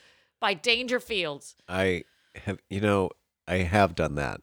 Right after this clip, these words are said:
Speaker 2: when I've had, like, the walk of shame, and you're just like, "Fuck."
Speaker 1: I just feel gooey. I feel gooey.
Speaker 2: You just, you d-,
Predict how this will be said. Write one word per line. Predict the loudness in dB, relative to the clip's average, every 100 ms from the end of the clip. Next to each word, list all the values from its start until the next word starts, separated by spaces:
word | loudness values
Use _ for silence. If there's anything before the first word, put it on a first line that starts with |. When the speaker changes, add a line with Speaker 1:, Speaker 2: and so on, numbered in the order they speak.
| _
Speaker 2:
when | -6
I've | -6 -2
had, | -4 -4
like, | -6 -4
the | -4
walk | -2 -4
of | -6
shame, | -6 -6 -6
and |
you're | -6
just | -8 -6
like, | -8 -8 -16 -20 -20 -20 -20 _ _ _ _ _
"Fuck." | -18 -16 -16 -18 -18 -14 -12 -12 -16 -10
Speaker 1:
I |
just | -6 -4 -4 -2
feel | -2 -2 -6 -6
gooey. | -4 -2 -2
I | -4
feel | -4 -6 -4
gooey. | -2 0 0 0
Speaker 2:
You | 0 0
just, | -2 -6 -4
you | 4 4
d-, | 4